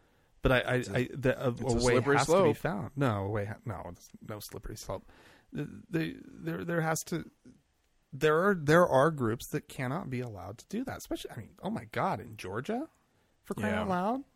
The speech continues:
Speaker 2: Yeah. I mean, it, obviously, yeah, I, I can't even believe that people are still joining that organization. It's such a ridiculous organization, just in general.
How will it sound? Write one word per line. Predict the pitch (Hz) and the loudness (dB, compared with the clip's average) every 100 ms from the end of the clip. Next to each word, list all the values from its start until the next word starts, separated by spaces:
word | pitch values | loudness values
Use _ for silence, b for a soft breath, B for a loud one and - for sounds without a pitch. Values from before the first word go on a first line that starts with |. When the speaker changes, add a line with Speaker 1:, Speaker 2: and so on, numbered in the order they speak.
| - | -6
Speaker 2:
Yeah. | 113 113 110 110 104 107 _ _ b b b b - | 0 2 2 0 -2 -6 _ _ b b b b -6
I | |
mean, | 120 131 | -2 0
it, | 98 120 - - | 0 -2 -8 2
obviously, | 123 123 113 - 101 92 - _ _ _ _ _ _ _ _ _ _ _ _ _ _ | 4 4 2 0 -4 -4 -10 _ _ _ _ _ _ _ _ _ _ _ _ _ _
yeah, | 117 143 139 - | -4 -2 -2 -4
I, | 120 B B B B B _ _ _ - | -10 B B B B B _ _ _ -10
I | 185 | -8
can't | - 220 | 0 2
even | 135 107 | 2 2
believe | 104 107 101 95 | 0 0 -2 -4
that | 92 - _ _ _ - | -8 -8 _ _ _ -6
people | 107 98 | -4 -2
are | 98 | -4
still | - 101 95 | -2 -2 -2
joining | 95 98 104 87 | -2 -2 -2 -4
that | 85 | -4
organization. | 87 95 98 90 90 90 98 | -6 -6 -8 -6 -8 -8 -10
It's | 90 | -8
such | - - | -10 -8
a | 95 | -8
ridiculous | 85 - 98 95 95 - | -8 -10 -8 -6 -8 -8
organization, | 98 95 90 90 98 - - 107 _ _ _ _ _ | -8 -8 -8 -6 -6 -8 -12 -14 _ _ _ _ _
just | - 110 - _ - | -10 -10 -12 _ -10
in | 104 | -8
general. | 92 92 98 87 67 | -6 -6 -4 -8 -10